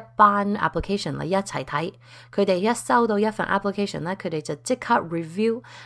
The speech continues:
睇吓呢個，啊，candidate 有冇資格入去佢哋個 program 度讀。噉如果有呢，就會即刻 accept。噉用 rolling 呢個噉嘅 format 呢，就你越早 send 入去你個 application 就越好啦，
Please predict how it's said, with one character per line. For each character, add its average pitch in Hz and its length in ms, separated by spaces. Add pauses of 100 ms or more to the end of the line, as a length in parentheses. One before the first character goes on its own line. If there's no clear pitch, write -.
(100)
睇 202 160
吓 196 120
呢 233 300
個， 196 140
啊， 170 760
candidate 208 560 (320)
有 175 140
冇 185 140
資 220 220
格 180 180
入 160 80
去 160 360
佢 175 80
哋 151 120
個 170 80
program 151 500
度 135 140
讀。 143 240 (440)
噉 247 200
如 190 60
果 190 100
有 185 180
呢， 214 120
就 170 140
會 151 100
即 - 140
刻 - 180
accept。 - 440 (460)
噉 285 380
用 190 380
rolling 254 440
呢 233 140
個 190 60
噉 180 180
嘅 208 100
format 220 520
呢， 220 180 (280)
就 175 380
你 175 400
越 185 160 (160)
早 175 260 (380)
send 226 360
入 180 260
去 165 220
你 170 80
個 175 100
application 196 500
就 147 100
越 151 180
好 151 220
啦， 214 180